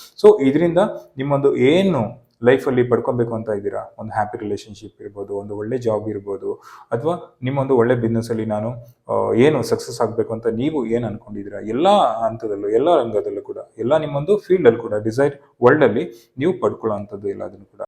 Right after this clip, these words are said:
So ಈ ಒಂದು ವಿಡಿಯೋದಿಂದ ನೀವು ಸಾಕಷ್ಟು ಬೆನಿಫಿಟ್ಸ್‌ನ ಪಡ್ಕೊಂಡಿದ್ದೀರಾ ಅಂತ ಅನ್ಕೊಂಡಿದ್ದೀನಿ. ಈ ಒಂದು ನ್ಯೂರೋಪ್ಲಾಸ್ಟಿಸಿಟಿ ಬಗ್ಗೆ ಮತ್ತು ಸಬ್ಕಾನ್ಷಿಯಸ್‌ನ ಬಗ್ಗೆ, ಈ ಎರಡನ್ನ ಇಂಟರ್ ಕನೆಕ್ಷನ್ ಬಗ್ಗೆ, ಹೇಗೆ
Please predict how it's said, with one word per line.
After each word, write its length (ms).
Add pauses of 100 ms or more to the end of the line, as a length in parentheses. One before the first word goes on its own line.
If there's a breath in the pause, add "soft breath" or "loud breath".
(420)
So 240
ಈ 220
ಒಂದು 200
ವಿಡಿಯೋದಿಂದ 420
ನೀವು 200
ಸಾಕಷ್ಟು 440
ಬೆನಿಫಿಟ್ಸ್‌ನ 440
ಪಡ್ಕೊಂಡಿದ್ದೀರಾ 560
ಅಂತ 140
ಅನ್ಕೊಂಡಿದ್ದೀನಿ. 500
ಈ 140
ಒಂದು 220
ನ್ಯೂರೋಪ್ಲಾಸ್ಟಿಸಿಟಿ 800
ಬಗ್ಗೆ 220
ಮತ್ತು 220
ಸಬ್ಕಾನ್ಷಿಯಸ್‌ನ 600
ಬಗ್ಗೆ, 220
ಈ 360
ಎರಡನ್ನ 280
ಇಂಟರ್ 340
ಕನೆಕ್ಷನ್ 440
ಬಗ್ಗೆ, 220
ಹೇಗೆ 380